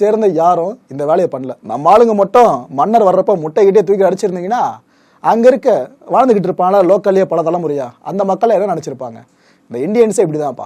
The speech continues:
அவங்க இப்படிதான்ப்பா பண்ணுவாங்க, இருக்க இடம் கொடுத்தா இதெல்லாம் பண்றாங்களேப்பா, அது இதுன்னு பயங்கரமா பேச ஆரம்பிச்சிருப்பாங்க. நான் இது ஏதோ நடக்க போறதை பத்தி சொல்றேன்லாம் நினைக்காதீங்க. ரிஷி சுனக் அவர்கள் பி எம் ஆ செலக்ட் பண்ணப்பட்டார்ல,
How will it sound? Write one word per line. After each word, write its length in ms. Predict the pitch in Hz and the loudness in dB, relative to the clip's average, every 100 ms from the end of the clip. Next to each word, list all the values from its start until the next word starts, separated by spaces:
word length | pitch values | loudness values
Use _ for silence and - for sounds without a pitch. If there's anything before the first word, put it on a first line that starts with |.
| - | -8
அவங்க 220 | - 156 | -6 -2
இப்படிதான்ப்பா 400 | 165 214 269 240 | 0 2 2 2
பண்ணுவாங்க, 340 | 165 170 147 107 107 _ | -2 -4 -6 -8 -16 _
இருக்க 300 | 202 254 240 | -2 0 0
இடம் 120 | 196 | 0
கொடுத்தா 200 | 185 208 | 0 0
இதெல்லாம் 260 | 175 247 170 | 2 2 0
பண்றாங்களேப்பா, 500 | 151 143 127 123 113 | -4 -8 -10 -14 -12
அது 220 | 123 185 | -6 -2
இதுன்னு 160 | 220 214 | 0 -2
பயங்கரமா 340 | 127 185 226 233 | -6 -4 -2 -2
பேச 300 | 190 190 175 | -4 -4 -6
ஆரம்பிச்சிருப்பாங்க. 460 | 143 135 123 117 110 _ _ _ _ _ | -8 -14 -16 -16 -18 _ _ _ _ _
நான் 320 | - 190 247 | -2 2 4
இது 160 | 247 240 | 4 4
ஏதோ 160 | 247 269 | 4 4
நடக்க 320 | - 285 311 | 2 0 -2
போறதை 280 | 262 269 269 | 2 2 2
பத்தி 200 | 240 240 254 | 0 0 0
சொல்றேன்லாம் 280 | 233 240 | 2 0
நினைக்காதீங்க. 580 | 220 202 196 165 143 117 - _ _ _ _ - | 0 2 2 2 -4 -12 -18 _ _ _ _ -6
ரிஷி 280 | 160 196 | -2 -2
சுனக் 320 | 330 254 208 196 | -2 -2 -2 -2
அவர்கள் 360 | 170 170 233 | -2 -2 -2
பி 200 | 147 247 | -4 -2
எம் 160 | 262 220 | 0 0
ஆ 60 | 208 | -2
செலக்ட் 200 | 196 240 | -2 -4
பண்ணப்பட்டார்ல, 600 | 214 156 - 127 120 123 | -4 -6 -10 -12 -12 -12